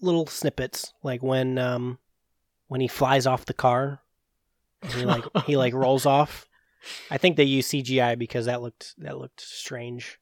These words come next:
Speaker 2: Sure.
Speaker 1: In terms of, like, a, a, an actually well-made movie, again, my point goes to Grabbers, because it, it, it flowed nicely.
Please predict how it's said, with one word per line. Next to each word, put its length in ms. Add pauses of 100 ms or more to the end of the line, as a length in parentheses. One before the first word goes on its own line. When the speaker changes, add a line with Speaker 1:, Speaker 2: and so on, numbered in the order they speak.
(120)
Speaker 2:
Sure. 340 (800)
Speaker 1:
In 140
terms 280
of, 140
like, 240
a, 560 (580)
a, 40
an 80 (140)
actually 440
well-made 540
movie, 440 (360)
again, 260
my 120
point 240
goes 160
to 80
Grabbers, 480 (160)
because 400
it, 140 (180)
it, 160 (640)
it 120
flowed 380
nicely. 500